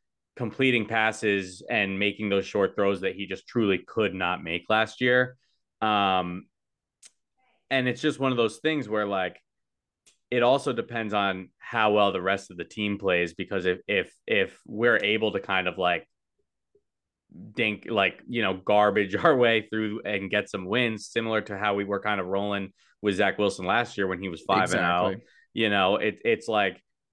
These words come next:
Speaker 1: yeah, Zach didn't play that well, but he played well enough for us to get the W, you know, with the defense and the running game. Like, if we can start doing that,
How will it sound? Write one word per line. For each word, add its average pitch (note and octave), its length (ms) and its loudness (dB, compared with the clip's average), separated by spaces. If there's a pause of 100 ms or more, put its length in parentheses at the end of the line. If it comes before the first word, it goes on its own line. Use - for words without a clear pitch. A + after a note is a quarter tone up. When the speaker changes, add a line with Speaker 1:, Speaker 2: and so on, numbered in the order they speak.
Speaker 1:
yeah, D3+ 360 2
Zach C#3 340 -2
didn't C#3+ 160 -6
play C#3 160 -2
that B2+ 160 0
well, B2+ 460 0
but E3+ 360 2
he A#2+ 100 -18
played A#2+ 280 0
well G#2+ 180 0
enough G2+ 180 -8
for G#2 120 -6
us F#2 140 -8
to - 60 -14
get F2+ 160 -4
the - 60 -20
W, E2 360 -2
you F2 140 -4
know, F2 120 0
with F2 140 -2
the F2+ 60 -8
defense E2+ 460 -4
and F2 60 -10
the F2 60 -4
running F2 240 0
game. E2+ 200 -2
Like, F2 200 -4
if C3+ 160 2
we D3+ 100 2
can C3 120 0
start A#2+ 300 0
doing G2 280 -2
that, A2 400 2